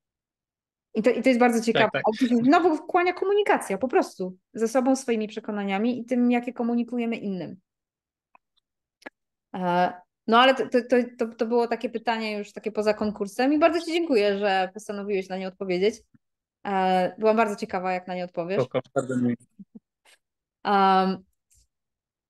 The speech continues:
Speaker 1: ale dodam jeszcze może od
Speaker 2: Takie z
Speaker 1: siebie.
Speaker 2: rękawa, żeby zobaczyć, czy to autentycznie.
Speaker 1: E, ale dodam jeszcze może od siebie, że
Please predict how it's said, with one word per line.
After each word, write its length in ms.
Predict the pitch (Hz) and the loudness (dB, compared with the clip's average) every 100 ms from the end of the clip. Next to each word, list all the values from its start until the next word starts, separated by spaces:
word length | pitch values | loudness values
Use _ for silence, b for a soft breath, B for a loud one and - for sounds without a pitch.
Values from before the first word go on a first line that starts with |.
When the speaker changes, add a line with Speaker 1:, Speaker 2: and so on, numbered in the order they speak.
| - | 0
Speaker 1:
ale 180 | 247 262 | 4 6
dodam 240 | 415 453 | 6 6
jeszcze 200 | 427 403 | 4 4
może 200 | 330 302 | 2 4
od 60 | 277 | 2
Speaker 2:
Takie 160 | 151 | 2
z 40 | 143 | 4
Speaker 1:
siebie. 120 | 160 | 4
Speaker 2:
rękawa, 400 | 170 160 120 117 _ _ _ _ - | 4 0 -4 -10 _ _ _ _ -6
żeby 160 | 131 | -4
zobaczyć, 400 | 127 127 185 131 | -2 -2 -2 -6
czy 80 | - | -10
to 200 | - 135 | -10 -4
autentycznie. 500 | 135 143 127 143 - _ _ _ _ _ _ _ _ _ - | -2 0 -2 -6 -8 _ _ _ _ _ _ _ _ _ -2
Speaker 1:
E, 40 | 214 214 214 226 | 0 2 0 -2
ale 180 | 240 | -2
dodam 240 | 277 330 339 | 0 -2 -2
jeszcze 200 | 330 285 | -4 -4
może 200 | 269 254 | -2 -2
od 140 | 247 | -4
siebie, 400 | - 233 254 262 | -8 -4 -2 -2
że 340 | 220 233 226 | -2 -2 -2